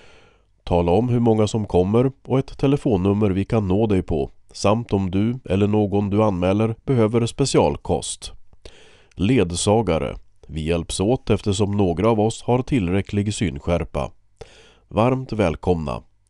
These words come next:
Önskar aktivitetskommittén, S R F Botkyrka Salem.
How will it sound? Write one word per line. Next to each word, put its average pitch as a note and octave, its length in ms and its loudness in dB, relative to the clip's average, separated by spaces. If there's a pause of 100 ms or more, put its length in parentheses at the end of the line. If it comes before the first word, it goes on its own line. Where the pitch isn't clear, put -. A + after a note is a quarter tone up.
(460)
Önskar E2+ 420 -2
aktivitetskommittén, F#2+ 1160 -2 (380)
S C3 220 0
R A#2+ 80 4
F A2 280 -2
Botkyrka F2+ 760 -2
Salem. C2+ 460 -2